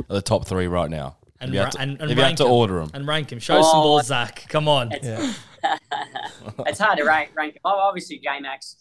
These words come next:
Speaker 3: uh, destroying everyone in Australia at the moment. He's getting
Speaker 1: Yeah.
Speaker 3: all the opportunities, but he's making all the right decisions, and
Speaker 4: Yep.
Speaker 3: it's easy. So, you know, he's, he's obviously right up there. Um, Ryan Moore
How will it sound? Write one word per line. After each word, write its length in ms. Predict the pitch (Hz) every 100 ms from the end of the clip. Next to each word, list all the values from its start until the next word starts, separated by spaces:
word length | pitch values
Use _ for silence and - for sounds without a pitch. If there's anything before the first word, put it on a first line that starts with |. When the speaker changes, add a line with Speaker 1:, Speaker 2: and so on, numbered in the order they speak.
| 147
Speaker 3:
uh, 200 | 131 127
destroying 500 | 127 - 135 135 139
everyone 240 | 135 131 127
in 100 | 127
Australia 420 | - 139 131 131
at 80 | -
the 60 |
moment. 280 | 131 135 139
He's 160 | 135 -
getting 220 | - 175
Speaker 1:
Yeah. 60 |
Speaker 3:
all 100 | - -
the 60 |
opportunities, 520 | - - - - - _ _
but 100 | 131
he's 120 | -
making 280 | 139 135 135
all 120 | 131
the 100 | 131
right 200 | 135 139
decisions, 560 | - 147 135 143 139
and 200 | 139 135 120
Speaker 4:
Yep. 280 | 123 104 - _
Speaker 3:
it's 180 | 139 - _ _ _ _ -
easy. 340 | 147 151 147
So, 220 | 135 151 139 135 143
you 100 | -
know, 100 | 139
he's, 240 | 147 139 127
he's 200 | 143 143
obviously 300 | 139 135 135
right 260 | 139 143 143
up 180 | 143 -
there. 260 | 147 147 - _ _ _ _ _
Um, 340 | 139 139 139 139
Ryan 320 | 147 147 139
Moore 360 | 143 147 139